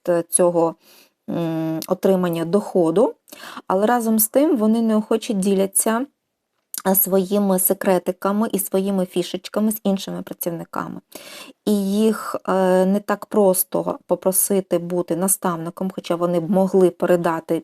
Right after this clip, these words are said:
дійсно свій практичний досвід роботи, тому що, знову ж таки, їм не цікаво.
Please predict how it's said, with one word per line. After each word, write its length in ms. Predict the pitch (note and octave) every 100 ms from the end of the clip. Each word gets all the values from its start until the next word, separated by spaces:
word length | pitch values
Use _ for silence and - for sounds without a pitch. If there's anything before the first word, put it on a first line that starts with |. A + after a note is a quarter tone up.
| -
дійсно 440 | E3 F3+ E3+ E3
свій 260 | E3 - D#3+
практичний 580 | - E3+ - F3+ - F3+
досвід 420 | F#3 F#3+ F#3+ -
роботи, 400 | A3 A3 C4+ C#4+ - - - -
тому 220 | G#3+ A#3+
що, 180 | - G#3+
знову 220 | A3 B3+
ж 100 | -
таки, 280 | G#3+ - F#3 G3
їм 360 | F3+ G#3 A3 G#3
не 260 | G3 G3+
цікаво. 600 | G3 G3 - F#3 F3 -